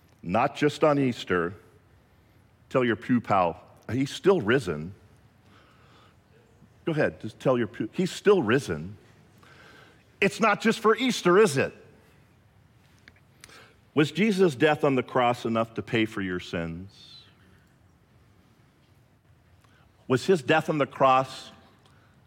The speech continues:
enough to pay for my sins? Hmm. The sins of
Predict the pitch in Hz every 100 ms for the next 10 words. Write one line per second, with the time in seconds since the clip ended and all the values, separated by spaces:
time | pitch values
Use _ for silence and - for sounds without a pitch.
0 | - 113 117 - - 104 - 82 82 104
1 | 123 143 143 147 160 - - - _ _
2 | _ _ _ - 95 80 65 - _ _
3 | _ _ _ _ _ _ _ _ _ _
4 | _ _ _ _ _ _ _ 87 - -
5 | 123 123 117 101